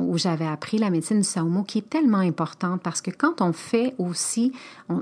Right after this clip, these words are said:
du travail sur soi, des transformations, des transmutations à un niveau aussi énergétique, ben, il faut que l'espace physique aussi soit sain, soit sécuritaire. Donc, c'est pour ça que j'ai voulu rajouter,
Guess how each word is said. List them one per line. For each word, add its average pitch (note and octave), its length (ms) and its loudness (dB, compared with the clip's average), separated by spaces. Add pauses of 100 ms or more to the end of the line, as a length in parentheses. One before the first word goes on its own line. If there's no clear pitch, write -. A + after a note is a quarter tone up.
du - 160 -4
travail F#3 320 0
sur - 200 -2
soi, F#3+ 340 2
des E3 100 0
transformations, G3 640 2
des G3+ 80 2
transmutations F#3+ 960 2 (320)
à F3 60 2
un F#3 60 6
niveau F#3 260 6
aussi A3 240 4
énergétique, D#3+ 580 2
ben, F#3 200 2
il G3 100 2
faut E4+ 220 0
que D4 100 0
l'espace A3 500 2
physique A#3+ 580 2
aussi F#3+ 520 0
soit E3 320 0
sain, G3+ 340 0 (260)
soit A#3+ 380 2
sécuritaire. F3+ 1000 0 (320)
Donc, B3 200 8
c'est B3 120 0
pour A3 140 0
ça D4 100 0
que B3+ 100 4
j'ai G3+ 80 6
voulu F#3+ 240 4
rajouter, F#3+ 720 2